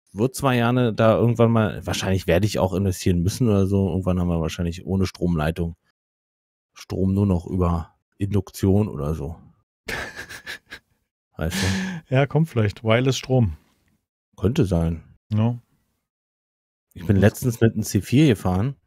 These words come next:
Speaker 1: also ein Citroën C vier. Da sehe ich halt dieses Fach unterm Radio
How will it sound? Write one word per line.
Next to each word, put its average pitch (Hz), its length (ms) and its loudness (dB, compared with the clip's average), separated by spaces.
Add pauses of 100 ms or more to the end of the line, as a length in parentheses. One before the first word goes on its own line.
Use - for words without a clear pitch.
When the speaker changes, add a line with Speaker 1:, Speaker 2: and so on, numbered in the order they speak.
Speaker 1:
also 92 200 0
ein 87 80 -2
Citroën 104 440 2
C - 160 -6
vier. 123 400 0 (560)
Da 98 100 2
sehe 95 180 4
ich 107 120 0
halt 110 180 2
dieses 101 340 2
Fach - 520 -6
unterm 107 340 2
Radio 120 680 0